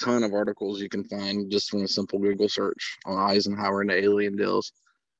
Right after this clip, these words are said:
Um, it was claimed by a former government worker. Um, Eisenhower's great-granddaughter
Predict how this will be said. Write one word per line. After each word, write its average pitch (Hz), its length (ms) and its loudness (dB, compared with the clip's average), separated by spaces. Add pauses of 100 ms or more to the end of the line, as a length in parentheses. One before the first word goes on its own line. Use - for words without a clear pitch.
(180)
Um, 104 220 6
it 113 100 8
was 123 180 8
claimed 151 540 4
by 123 240 0 (140)
a 107 480 -4 (420)
former 123 280 4
government 117 440 2 (400)
worker. 127 340 2 (920)
Um, 95 460 2 (200)
Eisenhower's 120 720 2
great-granddaughter 117 840 -2